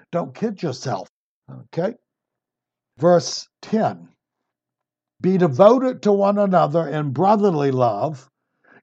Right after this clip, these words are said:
give preference to one another in honor." Okay. It means to be given to. This is what it means to be devoted to. You're given to it. It's a special, you focus on it.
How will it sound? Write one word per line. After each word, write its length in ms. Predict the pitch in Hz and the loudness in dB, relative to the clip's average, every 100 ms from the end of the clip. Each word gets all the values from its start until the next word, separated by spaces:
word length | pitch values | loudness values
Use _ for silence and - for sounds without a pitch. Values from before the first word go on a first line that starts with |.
| - | 2
give 340 | 190 175 127 | 4 2 -8
preference 720 | - 214 220 - 147 139 117 - | 0 4 4 2 -6 -6 -10 -8
to 160 | 175 | -4
one 240 | 147 156 175 | -2 0 -2
another 580 | 170 135 127 139 131 - _ _ - | 0 0 0 -2 -6 -10 _ _ -8
in 280 | 151 135 131 - | -6 -6 -8 -10
honor." 580 | 160 160 160 113 87 - _ _ _ _ _ | -6 -2 -2 -6 -12 -16 _ _ _ _ _
Okay. 1080 | 107 98 92 87 90 - - 127 113 143 233 _ _ _ _ _ _ _ - | -18 -16 -14 -16 -18 -16 -10 -8 -8 -10 -14 _ _ _ _ _ _ _ -14
It 160 | 143 202 | -8 -4
means 360 | 208 185 - | -2 -2 -6
to 200 | - 190 | -2 -2
be 240 | 139 131 180 | -2 -2 -2
given 480 | 143 240 220 202 131 | 0 0 0 -2 -4
to. 340 | - 135 98 | -4 -4 -6
This 280 | 95 123 160 | -6 -6 -6
is 160 | 160 | -4
what 120 | 147 135 | -2 -2
it 140 | 127 | -4
means 460 | 143 135 131 120 - | -6 -6 -6 -8 -10
to 100 | - | -10
be 100 | 127 | -4
devoted 680 | 135 131 165 175 143 117 - | -2 0 4 4 2 -6 -10
to. 300 | - 101 80 _ _ _ _ _ - | -12 -10 -12 _ _ _ _ _ -6
You're 280 | 131 120 - _ | -4 -4 -10 _
given 380 | - 196 175 135 - | -2 0 0 -4 -6
to 260 | 127 101 | -8 -8
it. 120 | 92 - | -10 -12
It's 220 | 120 117 | -14 -10
a 60 | 123 | -12
special, 520 | - - 185 - 131 - - _ - | -4 2 2 0 -12 -14 -20 _ -12
you 140 | 139 | -10
focus 540 | 127 190 208 - 135 - | 2 6 6 4 -6 -4
on 220 | 120 101 | -4 -6
it. 160 | 92 | -12